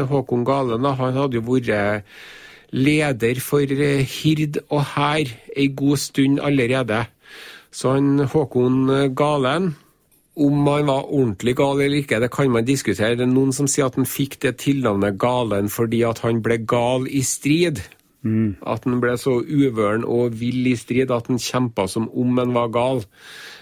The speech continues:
Speaker 1: Men, eh, han, Håkon Galen, da, han var,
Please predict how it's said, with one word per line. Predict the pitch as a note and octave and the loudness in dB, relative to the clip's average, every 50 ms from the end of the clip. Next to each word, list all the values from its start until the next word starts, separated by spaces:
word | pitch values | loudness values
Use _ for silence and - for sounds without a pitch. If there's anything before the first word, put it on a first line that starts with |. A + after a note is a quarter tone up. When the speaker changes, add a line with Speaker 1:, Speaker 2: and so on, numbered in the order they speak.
| - _ - | -12 _ -2
Speaker 1:
Men, | C#3 D3 D3+ D3 D3 | 0 2 2 2 2
eh, | D#3 D3+ D3+ D3+ D3+ C3+ | 2 0 0 0 0 0
han, | D3+ D3+ D3+ D3+ D3+ D3+ C#3 C#3+ | 0 0 2 2 2 2 2 2
Håkon | D3 C3 - C3 C3 C3 | 0 0 0 0 0 2
Galen, | C#3+ D3 C#3 C3 B2 C3 C#3+ | 2 0 0 0 0 2 2
da, | C#3+ B2+ A#2 | 0 0 0
han | C#3 C#3+ C#3+ C#3+ C#3 | 0 2 2 2 2
var, | C3 B2 B2 B2+ B2 | 2 2 0 0 -2